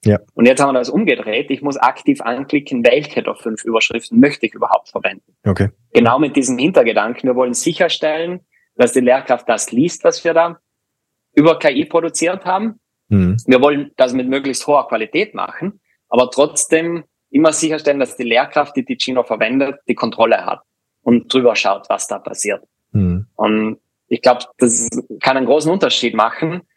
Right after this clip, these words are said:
Speaker 2: ob die Lehrkraft klicken muss, „Ja, diesen Inhalt übernehme
Speaker 1: Ja, ja.
Speaker 2: ich“, oder ob der einfach übernommen wurde.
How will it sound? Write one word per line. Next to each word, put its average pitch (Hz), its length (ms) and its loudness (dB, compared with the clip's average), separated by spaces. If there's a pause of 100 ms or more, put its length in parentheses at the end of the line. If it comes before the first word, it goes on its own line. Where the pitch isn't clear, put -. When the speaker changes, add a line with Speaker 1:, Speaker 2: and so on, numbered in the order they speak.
(140)
Speaker 2:
ob 123 160 2
die 139 80 2
Lehrkraft 139 480 0
klicken 139 260 -4
muss, 123 100 -6
„Ja, 123 160 4
diesen 135 240 -4
Inhalt 135 300 -4
übernehme 107 400 0
Speaker 1:
Ja, 107 60 0
ja. 110 80 0
Speaker 2:
ich“, 113 120 -6 (220)
oder 123 180 4
ob 131 140 -4
der 139 160 2
einfach 131 320 -2
übernommen 120 460 -2
wurde. 101 300 -8